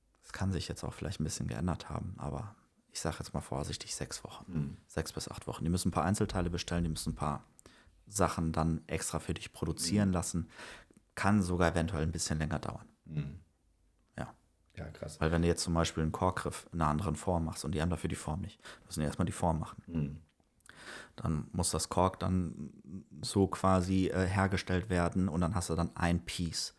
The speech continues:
Speaker 2: Mhm.
Speaker 1: von der Route. Und wenn du dir allein das Handteil anguckst, aus wie vielen kleinen Elementen das eigentlich zusammengesteckt
Speaker 2: Mhm.
Speaker 1: wird,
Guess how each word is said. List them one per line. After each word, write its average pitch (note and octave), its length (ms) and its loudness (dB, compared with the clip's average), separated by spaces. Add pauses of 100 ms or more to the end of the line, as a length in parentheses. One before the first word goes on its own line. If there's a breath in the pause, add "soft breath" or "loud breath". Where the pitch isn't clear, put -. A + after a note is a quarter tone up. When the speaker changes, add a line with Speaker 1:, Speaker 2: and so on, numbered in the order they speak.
(180 soft breath)
Speaker 2:
Mhm. E2 200 -2
Speaker 1:
von D#2+ 160 4
der D#2 100 4
Route. E2 320 -4
Und D#2 80 2
wenn D#2 60 2
du D#2+ 80 2
dir E2+ 200 0
allein E2 280 4
das - 220 0
Handteil E2 300 2
anguckst, - 460 -6 (260 loud breath)
aus - 200 0
wie G#2 120 6
vielen F2+ 240 2
kleinen F2+ 360 2
Elementen F2 480 2
das E2 140 -2
eigentlich E2 240 -2
zusammengesteckt F2+ 640 2
Speaker 2:
Mhm. F#2+ 100 6
Speaker 1:
wird, F2+ 200 4